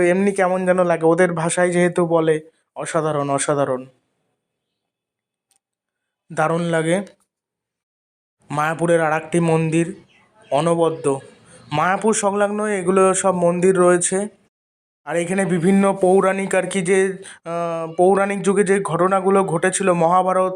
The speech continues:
রামায়ণের, সেই সব ঘটনাই কিন্তু এখানে আর কি তুলে ধরা হয়েছে। এবং এই ম-, মানে মাটির মূর্তির মাধ্যমে সেইগুলোই কিন্তু রয়েছে।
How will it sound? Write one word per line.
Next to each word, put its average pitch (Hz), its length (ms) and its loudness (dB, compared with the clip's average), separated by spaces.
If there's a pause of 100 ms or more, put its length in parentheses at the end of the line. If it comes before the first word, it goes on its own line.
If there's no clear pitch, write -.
(140)
রামায়ণের, 180 540 -2 (300)
সেই 180 220 0
সব 180 220 0 (260)
ঘটনাই 175 460 0
কিন্তু 185 280 -2
এখানে 180 340 0
আর 175 140 -2
কি 180 100 -4 (420)
তুলে 175 200 -2
ধরা 175 240 2
হয়েছে। 175 380 -4 (680)
এবং 160 180 -6 (100)
এই 165 100 -6
ম-, 165 260 -4 (280)
মানে 170 220 2
মাটির 170 400 0
মূর্তির 180 400 0
মাধ্যমে 180 460 0
সেইগুলোই 175 440 0
কিন্তু 175 280 -2
রয়েছে। 175 340 2